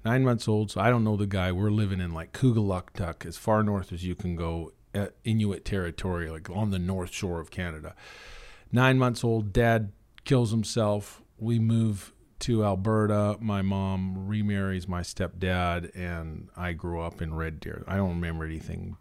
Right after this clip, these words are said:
be-, before Red Deer. And so, uh, my, my mom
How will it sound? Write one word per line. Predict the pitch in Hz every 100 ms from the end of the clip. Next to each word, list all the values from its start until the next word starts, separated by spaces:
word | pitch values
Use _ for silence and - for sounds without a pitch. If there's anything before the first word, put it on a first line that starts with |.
| -
be-, | 92
before | 85 90 - - 80
Red | 78 78 -
Deer. | - - - - - - - - -
And | 107 101
so, | 95 - 90 85
uh, | 82 82 95
my, | 127 139
my | 127 127
mom | 127 139